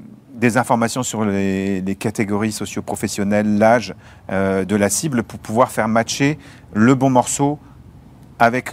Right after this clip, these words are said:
le, le produit, euh, correspondant et, et, et ce que la marque a envie de véhiculer. Donc il y a aussi toute cette démarche d'aller chercher dans les datas et de faire fonctionner, euh, euh, nos outils internes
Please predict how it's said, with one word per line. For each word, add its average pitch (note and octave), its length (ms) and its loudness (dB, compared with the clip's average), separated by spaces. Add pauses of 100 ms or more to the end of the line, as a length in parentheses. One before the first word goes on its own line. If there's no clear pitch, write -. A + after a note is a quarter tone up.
le, G2+ 760 0
le G2+ 140 0
produit, A2 480 -2
euh, F#2 140 0
correspondant G#2 760 -2
et, F#2+ 60 -2
et, F#2 500 -6
et F#2+ 60 -2
ce - 100 -6
que G#2+ 120 -4
la F#2+ 100 2
marque G#2 320 0
a F#2 60 -2
envie F2+ 180 -8
de F#2 140 -8
véhiculer. E2+ 540 -6 (360)
Donc G2+ 160 -6
il A#2 60 4
y - 20 4
a G#2 40 4
aussi G#2 240 -6
toute B2+ 140 -10
cette A2+ 200 0
démarche A2+ 420 2
d'aller G2+ 160 -4
chercher A#2 300 -6
dans G#2+ 100 -2
les F#2+ 140 -2
datas A2 340 2 (340)
et F#2+ 120 -6
de G2+ 80 -2
faire A2 200 -2
fonctionner, G#2+ 600 0
euh, F2+ 120 -4 (520)
euh, G2+ 120 -2
nos G2+ 180 2
outils G#2 300 -4
internes B2 440 0